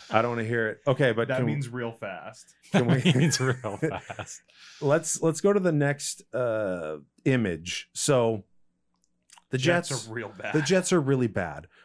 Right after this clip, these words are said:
Speaker 1: which means that you usually get really good players out of college. Trevor Lawrence being one that's been on the radar of N F L scouts and teams for quite some time.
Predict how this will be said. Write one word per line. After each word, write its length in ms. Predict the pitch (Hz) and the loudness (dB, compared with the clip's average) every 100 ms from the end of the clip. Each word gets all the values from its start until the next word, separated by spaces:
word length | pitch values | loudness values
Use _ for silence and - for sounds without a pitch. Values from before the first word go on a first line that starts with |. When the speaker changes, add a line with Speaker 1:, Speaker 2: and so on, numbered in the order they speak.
| - | -4
Speaker 1:
which 220 | 135 151 | -2 2
means 280 | 160 175 151 | 2 2 0
that 100 | 143 | 0
you 100 | 139 | 2
usually 300 | 170 156 139 | 2 0 0
get 320 | 131 117 98 | -2 -4 -2
really 280 | 107 120 117 | -2 0 -2
good 300 | 107 104 - | -2 -4 -6
players 640 | - 87 101 156 185 - 101 | -6 -2 0 -2 -2 -4 -2
out 140 | 107 | -2
of 120 | 98 | -2
college. 440 | - 92 107 135 - | -6 -4 -4 -4 -2
Trevor 220 | 143 156 | -2 0
Lawrence 340 | 120 120 113 | 0 -2 -4
being 220 | - 113 101 | -6 -6 -4
one 200 | 98 104 | -4 -6
that's 160 | 95 | -10
been 140 | - 101 | -8 -8
on 100 | 98 | -6
the 80 | |
radar 420 | 82 87 92 92 92 | -6 -4 -2 -4 -4
of 200 | 87 - | -8 -8
N 120 | 98 | -8
F 120 | 95 98 | -6 -6
L 120 | 87 | -6
scouts 420 | - 98 101 - | -6 -4 -4 -8
and 140 | 123 | -12
teams 400 | - 127 120 117 | -4 -2 0 -4
for 160 | - 98 | -6 -10
quite 400 | - 156 175 196 | -4 0 0 -2
some 260 | - 120 101 | -4 -4 -6
time. 460 | - 90 90 92 | -6 -6 -6 -8